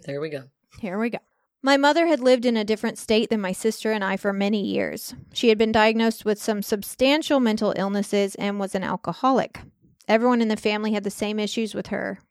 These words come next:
Speaker 2: Communication had been difficult and often ended with harsh words and my phone being unplugged until she was semi-rational.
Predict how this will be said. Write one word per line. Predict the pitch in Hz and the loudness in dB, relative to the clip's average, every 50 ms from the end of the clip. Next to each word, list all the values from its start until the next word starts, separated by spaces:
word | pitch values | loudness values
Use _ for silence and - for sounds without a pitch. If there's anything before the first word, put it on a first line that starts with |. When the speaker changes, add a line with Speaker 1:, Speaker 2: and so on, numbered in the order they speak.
| _ - | _ -8
Speaker 2:
Communication | - 233 226 220 220 208 - 226 214 208 - 220 214 | -4 0 0 0 0 2 2 2 2 2 2 0 0
had | 220 202 | 0 0
been | 202 208 208 202 | 0 -2 0 2
difficult | 233 233 233 254 233 - 240 233 226 - | 0 2 2 2 2 4 4 4 4 2
and | 202 185 | 0 0
often | - 202 202 202 - 220 208 208 | 2 0 0 0 0 -2 -2 -2
ended | - - 208 208 208 208 196 | -2 -4 -2 -2 -2 -2 0
with | 196 175 175 | 0 -2 -4
harsh | - - - 269 302 285 - - | -4 0 2 2 2 2 0 -2
words | 214 220 214 214 214 208 208 - | -2 0 2 2 2 0 0 -2
and | - 196 190 | -4 -4 -2
my | 175 170 165 | -4 -6 -4
phone | - - 247 254 254 247 | -2 0 2 4 4 4
being | 233 240 214 202 202 | 4 4 4 4 2
unplugged | 190 190 190 - - 202 196 185 185 190 196 | -2 -2 -2 0 2 2 2 2 0 -2 -6
until | 175 180 - 202 208 | -6 -6 -6 -6 -6
she | - - 208 | -6 -6 -8
was | 175 175 175 | -8 -8 -8
semi-rational. | - - 208 202 202 190 185 175 175 185 175 180 - - - 80 80 - 214 | -8 -6 -6 -4 -2 -4 -2 -2 -2 -2 -2 -2 -4 -6 -8 -8 -8 -10 -10